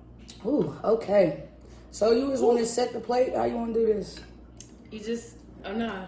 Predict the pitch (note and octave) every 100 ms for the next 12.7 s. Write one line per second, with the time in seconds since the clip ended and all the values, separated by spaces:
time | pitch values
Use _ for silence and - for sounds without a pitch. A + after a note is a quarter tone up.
0 | - G#3 G3 F#3+ - G#3 G3 F#3+ G3 G3
1 | G3 F#3+ F#3 F3+ F#3 F3+ F3 F3+ F3+ F3+
2 | - F3+ - D#3+ E3+ - - - - G#2+
3 | A2+ A#2 A#3 A#3 - A2+ A3 G#3 F#3+ F#3
4 | A3 - F#3+ G3 G#3 A#3 A3+ C4 B3 -
5 | A#3+ C4 G#3+ G#3+ E3+ - - - - F#3+
6 | B3 B3 - G3+ B3+ C#4+ G#3 G3 G3 F#3
7 | F3+ E3 E3 F3+ E3 E3+ F#3+ A#3 G#3+ G#3+
8 | - - - - - G2+ G2 - - -
9 | - - - - F#3+ G3 F#3 F#3+ - -
10 | - G#3+ G#3+ - G#3+ B3 A3 G#3 G#3+ A3+
11 | G#3+ F#3 F3 F#3+ G#3+ G#3 G3+ G3 - G#3+
12 | G#3 - - - - -